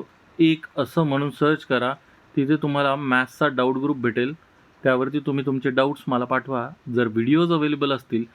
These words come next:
तर नक्कीच तुमच्यापर्यंत सोल्युशन पाठवले जाईल. धन्यवाद.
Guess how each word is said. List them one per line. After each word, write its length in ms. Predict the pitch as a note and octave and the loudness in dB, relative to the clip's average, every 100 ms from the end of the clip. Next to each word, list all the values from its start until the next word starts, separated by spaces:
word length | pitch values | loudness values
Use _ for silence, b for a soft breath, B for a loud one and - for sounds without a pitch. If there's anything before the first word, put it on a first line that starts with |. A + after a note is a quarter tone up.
| B B - | B B -2
तर 100 | C3+ | 0
नक्कीच 400 | C3 B2+ - E3+ - | 0 -2 -2 -2 -2
तुमच्यापर्यंत 680 | B2 B2+ B2 B2+ C3 B2+ A2+ | -2 -2 -2 -2 -2 -2 -4
सोल्युशन 420 | A2+ G#2+ A#2 B2+ | -4 -4 -2 -2
पाठवले 440 | A#2 A2 G#2+ C#3+ C#3+ | -4 -4 -2 -2 -2
जाईल. 200 | A2+ A#2 - _ _ _ | -2 -6 -10 _ _ _
धन्यवाद. 480 | A2 G2 F#2 F#2 | -6 -4 -6 -10